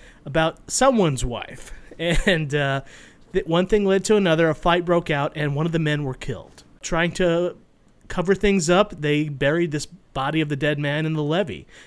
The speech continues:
and just tried to cover things up without the proper burial. It's said that this man's ghost walks the levee in search of his body or someone that will help him find it. Story number two.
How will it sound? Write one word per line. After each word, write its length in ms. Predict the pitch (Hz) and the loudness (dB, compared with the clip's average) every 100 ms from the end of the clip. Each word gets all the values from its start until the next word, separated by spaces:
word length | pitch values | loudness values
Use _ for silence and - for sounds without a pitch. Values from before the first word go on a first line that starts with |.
| - | -8
and 120 | 147 | -6
just 140 | 139 151 | -4 -2
tried 140 | 165 | -2
to 60 | 156 | -2
cover 240 | 175 160 | 0 0
things 320 | 156 165 156 | 0 -2 0
up 240 | 170 220 - - - - | 0 0 -4 -12 -20 -14
without 320 | - 131 151 - | -10 -4 -4 -4
the 80 | 147 | -6
proper 300 | 170 156 151 | -4 -2 -2
burial. 500 | 143 185 202 220 214 | 2 4 4 2 0
It's 180 | 165 - | -2 0
said 180 | 180 | 0
that 80 | 165 | 0
this 220 | 151 175 | -2 -2
man's 340 | 175 175 185 180 | -2 -2 -2 -4
ghost 460 | 151 120 117 - - | -6 -6 -8 -10 -12
walks 440 | 143 135 156 - | -8 -6 -6 -8
the 140 | - 185 | -6 -2
levee 480 | 170 123 127 123 - | -2 -2 -4 -6 -8
in 120 | - | -10
search 440 | - 147 143 - - - | -6 -6 -6 -10 -12 -14
of 100 | 147 | -10
his 140 | 143 131 | -10 -8
body 460 | 117 92 87 92 - - _ - | -10 -10 -14 -18 -20 -20 _ -14
or 80 | 123 | -8
someone 420 | - 143 139 131 | -4 -4 -2 -4
that 100 | 120 | -6
will 100 | 120 | -8
help 240 | 98 113 | -8 -8
him 120 | 117 104 | -10 -12
find 380 | 117 92 87 | -12 -14 -14
it. 140 | - - _ - _ _ _ _ - - | -18 -20 _ -20 _ _ _ _ -20 -18
Story 280 | - 160 165 | -6 0 2
number 200 | 160 156 | 0 -2
two. 380 | - 175 120 | 0 0 0